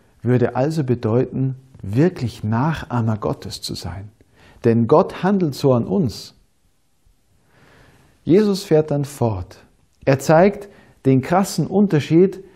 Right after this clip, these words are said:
zwischen Gottes großmütigem Handeln im Vergleich zu denen, die nur die lieben, von denen sie wieder geliebt werden.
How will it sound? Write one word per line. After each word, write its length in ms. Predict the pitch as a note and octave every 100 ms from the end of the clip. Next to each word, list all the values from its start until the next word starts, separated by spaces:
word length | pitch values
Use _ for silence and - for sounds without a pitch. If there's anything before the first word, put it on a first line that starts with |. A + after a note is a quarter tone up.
| - _
zwischen 400 | - E3+ - C#3
Gottes 420 | C#3+ F#3+ E3+ -
großmütigem 920 | - C#3 A3+ A#3 F3 F3 D#3+ C#3+ A2+
Handeln 560 | A2+ D3+ F3 A#3 C4 - _ _ -
im 160 | F3+ F3
Vergleich 640 | E3+ C#3 C3 C#3+ A3 G#3
zu 160 | - C#3
denen, 640 | A2+ C3+ F#3 G#3 G3+ G3+ - - _ C3+
die 120 | C#3+
nur 200 | C3 G#2+
die 220 | - A#3
lieben, 600 | G#3 D3+ F3 G3 F#3 - -
von 240 | - D#3 C3+
denen 300 | C#3+ C#3+ B2
sie 240 | A#2 A2+
wieder 240 | F3+ E3+
geliebt 480 | A2 G#2+ F#2+ F#2 -
werden. 340 | E2+ D2+ -